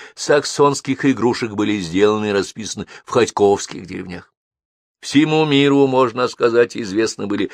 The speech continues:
ходьковские шитые мягкие игрушки и также всякое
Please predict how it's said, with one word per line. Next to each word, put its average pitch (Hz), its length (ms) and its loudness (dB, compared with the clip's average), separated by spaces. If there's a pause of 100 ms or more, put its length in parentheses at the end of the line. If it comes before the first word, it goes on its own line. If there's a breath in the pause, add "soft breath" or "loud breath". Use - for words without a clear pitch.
(120)
ходьковские 107 680 0
шитые 107 400 -4
мягкие 101 760 -4
игрушки 101 500 -2 (240 loud breath)
и - 140 -8
также 87 340 2
всякое 87 440 -2